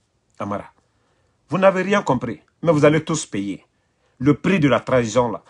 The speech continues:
vous allez tous prendre. Parce qu'aujourd'hui, rien ne va. Tous ces guignols qui font croire que ça va,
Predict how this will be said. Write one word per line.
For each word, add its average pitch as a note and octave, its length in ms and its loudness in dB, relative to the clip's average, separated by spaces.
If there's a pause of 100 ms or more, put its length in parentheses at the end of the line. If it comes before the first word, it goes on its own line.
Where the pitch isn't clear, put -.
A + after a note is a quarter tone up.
(120)
vous G2+ 100 -8
allez A2 200 -4
tous - 320 -10
prendre. F#2 340 -12 (560)
Parce C#3 200 0
qu'aujourd'hui, A#2 680 -2
rien G#2 320 0
ne A#2 120 -2
va. F#2 220 -8 (1040)
Tous B3+ 160 6
ces D3 240 2
guignols D3 540 2
qui C#3+ 100 -2
font D3+ 220 0
croire C3+ 340 2
que C3 80 -4
ça G2+ 200 -4
va, B2 220 0